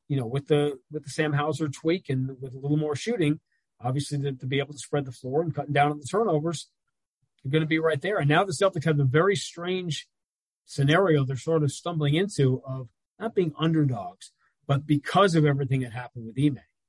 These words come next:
because of Gallinari, because of Rob Williams, the Celtics may be the betting favorite.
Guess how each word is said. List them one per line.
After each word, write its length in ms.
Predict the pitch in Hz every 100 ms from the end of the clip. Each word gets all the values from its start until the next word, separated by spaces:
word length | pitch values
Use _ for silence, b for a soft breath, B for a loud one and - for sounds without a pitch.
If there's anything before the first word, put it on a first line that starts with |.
| _ _ _
because 360 | 127 - 165 160
of 80 |
Gallinari, 540 | 147 135 113 107 92 82 _ -
because 320 | 135 165 151
of 140 | 139
Rob 260 | 143 135 135
Williams, 500 | 247 220 151 143 - _ _ _ _ _ _ _ _ _
the 60 | 156
Celtics 400 | 139 240 185 143
may 140 | 175
be 120 | 160
the 100 | 139
betting 360 | 135 170 185 156
favorite. 420 | 135 127 117 127